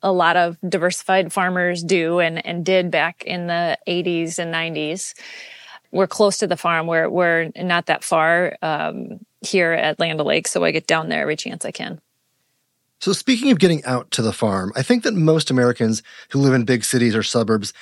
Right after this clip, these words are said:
Speaker 2: may not have the most accurate picture of life beyond our own bubbles. And I'm curious, as someone who spends a lot of time in all types of American communities, what do you think the biggest misconceptions around rural America are?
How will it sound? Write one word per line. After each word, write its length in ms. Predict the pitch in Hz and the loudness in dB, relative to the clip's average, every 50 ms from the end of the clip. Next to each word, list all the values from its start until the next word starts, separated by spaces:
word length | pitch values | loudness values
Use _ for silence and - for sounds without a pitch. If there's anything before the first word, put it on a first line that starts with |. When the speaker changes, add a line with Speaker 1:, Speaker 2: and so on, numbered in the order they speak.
| - - _ - | -20 -20 _ -4
Speaker 2:
may 160 | - 160 214 | 0 2 2
not 160 | 240 262 240 | 2 2 2
have 140 | 185 196 180 | 0 0 0
the 80 | 147 143 | 0 0
most 200 | 139 135 120 - - | 0 0 0 -2 -2
accurate 380 | 123 123 117 - 131 120 107 - | -2 -2 -2 0 -2 -4 -4 -4
picture 320 | - 117 - - - 110 | -6 -4 -4 -2 -2 -2
of 100 | 104 107 | 0 0
life 260 | 107 104 104 101 - | 0 0 0 -2 -4
beyond 300 | - 104 104 104 101 95 | -4 -4 -2 -2 -2 -2
our 100 | 95 92 | -2 -2
own 140 | 95 98 98 | -2 -4 -2
bubbles. 400 | - 92 85 - 85 87 85 - - - - - - - - - | -2 -2 -2 -2 -4 -6 -6 -10 -12 -14 -20 -20 -20 -12 -4 0
And 80 | 151 165 | 2 2
I'm 120 | 175 170 | 2 2
curious, 380 | - - 226 233 240 226 208 - | 2 2 4 4 4 4 2 0
as 120 | 147 - | -2 0
someone 240 | - 170 160 156 139 | 2 2 2 4 2
who 80 | 135 | 0
spends 400 | 131 - - 139 135 131 127 - - | -2 -2 -2 0 0 0 0 -2 -4
a 60 | 131 | -6
lot 240 | 123 127 135 147 156 | -6 -4 -2 -2 -2
of 40 | 139 | -2
time 400 | - - 135 127 123 120 120 110 | -2 0 0 2 2 2 2 0
in 120 | 120 117 - - | -4 -8 -8 -4
all 240 | - 147 160 165 165 | 0 2 2 2 2
types 340 | - - 123 110 107 - - | 2 0 0 0 0 -2 -6
of 80 | 104 | -4
American 280 | 107 110 107 98 104 98 | -2 0 0 -2 -2 -6
communities, 520 | - - 110 107 104 98 107 104 101 - - _ - - - - - - - - | -6 -2 -2 0 0 0 -2 -2 -2 -4 -8 _ -20 -20 -20 -20 -20 -18 -4 0
what 80 | 170 202 | 2 2
do 60 | 330 | 4
you 40 | 320 | 2
think 160 | 262 - 330 | 2 0 0
the 80 | - 262 | 0 0
biggest 320 | 139 - 139 131 127 - | 2 2 2 2 2 2
misconceptions 720 | 117 117 117 - - 127 113 - 117 107 - - 120 101 107 | 2 2 2 2 0 -2 0 0 0 0 0 -2 -4 -2 -2
around 320 | 101 98 107 107 101 98 | -2 0 0 0 0 0
rural 160 | 98 107 107 | 0 0 0
America 420 | 101 98 95 95 95 92 90 - 87 | 0 0 0 0 0 -2 -2 -4 -6
are? 280 | - - 78 78 - | -4 -4 -4 -4 -6